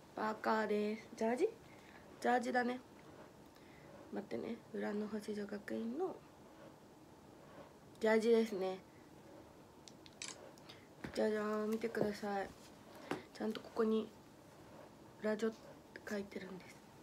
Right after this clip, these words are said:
見えますか？着てみますね。めっちゃ可愛いんですよ。なんか結構マリンメッセが海側だったので、寒くて、雨降ってたんで、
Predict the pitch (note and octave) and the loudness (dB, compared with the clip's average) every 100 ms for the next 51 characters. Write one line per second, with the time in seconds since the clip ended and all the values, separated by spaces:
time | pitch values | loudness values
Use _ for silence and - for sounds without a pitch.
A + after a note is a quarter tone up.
0 | - - - - - A3 G#3+ G#3 A3 - | -18 -18 -18 -18 -12 -4 -2 0 -2 -6
1 | - F3+ F#3+ - - - - - - - | -10 -10 -10 -16 -20 -18 -16 -16 -18 -18
2 | - - G#3+ G#3+ G#3+ G#3+ A3+ - - - | -16 -6 -2 0 0 0 -2 -4 -8 -8
3 | - - - - - - - - - - | -12 -18 -20 -20 -20 -18 -18 -18 -18 -18
4 | - - - - - - - G#3 - D4 | -18 -18 -16 -12 -12 -10 -6 0 4 8
5 | D4 D4 C#4+ G#3+ G#3+ A#3+ A#3 - G4+ - | 12 12 10 6 6 6 6 8 8 8
6 | - G#3 G3+ G3 - - - - A3+ C#4+ | 6 8 8 4 -2 -10 -6 6 10 12
7 | F#4 F#4 F#4+ - G#3+ G3+ F#3 - - - | 12 10 8 6 6 8 6 4 -6 0
8 | A3 A#3+ C#4 C4+ - - - - - A3+ | 6 8 8 4 -4 -16 -16 -14 0 8
9 | B3 A#3+ A#3+ A#3+ - G3+ G3 G3 F#3+ G3+ | 10 10 8 6 6 4 4 4 4 2
10 | - - - - - - - - - - | -4 -12 -12 -18 -18 -18 -16 -16 -18 -18
11 | - - - - - - - C4+ G4+ - | -18 -18 -16 -14 -14 -4 8 10 10 6
12 | - - - A#3+ A#3+ G#3+ G#3+ - F#3+ F#3+ | -2 -4 4 8 8 8 4 0 -2 -2
13 | F#3 | -4